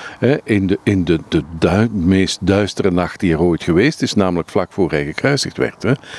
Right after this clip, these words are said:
En dat hij, hè, zei, "Niet, niet mijn wil, maar uw wil geschieden."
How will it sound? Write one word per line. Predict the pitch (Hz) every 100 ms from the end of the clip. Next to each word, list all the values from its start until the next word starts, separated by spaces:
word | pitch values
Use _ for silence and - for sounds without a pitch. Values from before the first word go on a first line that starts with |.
| - -
En | 90 85
dat | 90 -
hij, | 80 85 160 160
hè, | 113 135
zei, | 98 123
"Niet, | 101 107
niet | - 95 104 92 98
mijn | 92 85 107
wil, | 117 160
maar | 87 78
uw | 127 127
wil | 104 80
geschieden." | 76 - 80 - -